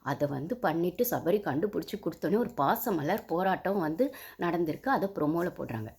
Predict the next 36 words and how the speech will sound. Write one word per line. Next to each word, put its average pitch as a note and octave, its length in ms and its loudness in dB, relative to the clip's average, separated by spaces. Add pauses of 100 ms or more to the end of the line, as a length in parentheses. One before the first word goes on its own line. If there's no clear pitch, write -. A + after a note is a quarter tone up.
ஏன்பா D3+ 360 0 (120)
Bigg D#3+ 200 2
Boss, G3+ 240 4 (440)
உனக்கு D#3+ 340 0
ப்ரோமோ F3 380 4
கண்டென்ட் D3+ 380 0
இல்ல, C3 200 -2
ப்ரோமோ F#3 340 0
கண்டென்ட்டுக்கு C#3 400 -2
பிச்சை D#3 340 0
எடுக்கிறீங்கன்னு - 480 -2
தெரியுது. C3+ 320 0 (340)
பார்வை E3+ 460 4
ட்ரிகர் F3+ 360 2
பண்ணி, D#3+ 220 0
ட்ரிகர் E3 320 -2
பண்ணி D#3 240 -2
விட்டீங்க, C3 340 -4
சண்டை F3+ 380 0
வந்துரும், D#3 320 0
அதை E3+ 140 0
ப்ரோமோவை F3 460 0
போடலாம்னு D3+ 380 2
நினைச்சீங்க. E3 400 2 (300)
ப்ரோமோ E3+ 280 6 (260)
பார்வை D#3 380 4
வச்சு B2 240 0
அந்த A#3+ 240 0
பொண்ணை E3+ 180 4
நெகட்டிவா D3 420 0
காட்ட, - 320 -10
அந்த F3+ 280 0
பொண்ணு - 280 -2
அவ்வளோ C#4+ 400 4
ஸ்ட்ராங்கா E3+ 440 2
இருக்கு. E3 260 2